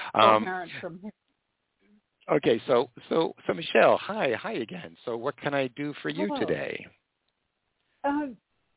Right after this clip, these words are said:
Speaker 2: I'm interested in transforming myself and launching a new persona, new life, and that kind of stuff.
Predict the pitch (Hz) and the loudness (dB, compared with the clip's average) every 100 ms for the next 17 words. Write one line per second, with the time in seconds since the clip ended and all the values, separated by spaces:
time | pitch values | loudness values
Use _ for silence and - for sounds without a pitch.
0 | _ _ _ _ _ _ _ _ _ _ | _ _ _ _ _ _ _ _ _ _
1 | _ 254 311 381 349 339 330 - - 262 | _ 0 2 2 0 0 -6 -4 0 0
2 | 240 202 - - 220 208 196 190 170 _ | 0 -4 -10 -4 -2 -2 -4 -6 -10 _
3 | _ - 214 208 185 - 208 208 214 196 | _ -2 0 0 -2 2 4 4 -2 0
4 | 190 190 190 170 170 - 180 175 175 165 | -2 2 4 4 2 -6 -8 -2 -2 -2
5 | 165 _ _ _ _ _ - 190 185 190 | -6 _ _ _ _ _ -2 4 4 2
6 | - 202 175 170 175 180 - 190 175 - | 0 0 2 0 0 0 -2 -10 -6 2
7 | 170 170 170 165 160 165 165 160 151 - | 4 4 4 4 4 4 4 2 -2 -8
8 | _ _ _ 185 175 170 175 175 - - | _ _ _ 4 6 8 6 2 -8 -20
9 | - _ _ _ _ _ 165 165 160 165 | -20 _ _ _ _ _ 0 2 0 -4
10 | - 175 165 - _ 170 147 | -6 -4 -6 -10 _ 4 4